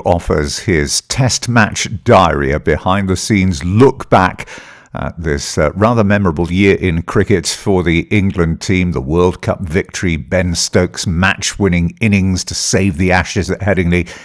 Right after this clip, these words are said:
It's all there. And if that is something that interests you, then do have a listen again to one of our previous editions of this podcast,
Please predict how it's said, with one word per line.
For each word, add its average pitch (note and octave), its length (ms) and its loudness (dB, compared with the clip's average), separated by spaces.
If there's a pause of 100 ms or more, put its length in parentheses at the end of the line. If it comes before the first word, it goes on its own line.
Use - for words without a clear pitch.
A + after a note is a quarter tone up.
It's E2 240 -4 (120)
all G2+ 360 4
there. F#2 380 2 (180)
And - 140 -6
if C3 240 0
that - 220 -2
is A2 260 2
something G2+ 360 0
that E2+ 380 -2
interests G#2 760 -2
you, G2 160 4
then G2+ 320 4
do D3+ 340 6
have C3 240 0
a A#2 80 4
listen A2 440 2
again G#2+ 520 2
to G2+ 240 2
one G2+ 180 4
of F#2 120 2
our F#2 120 8
previous G#2+ 480 0
editions G2+ 480 2
of A2+ 160 6
this A2 160 2
podcast, F2+ 680 2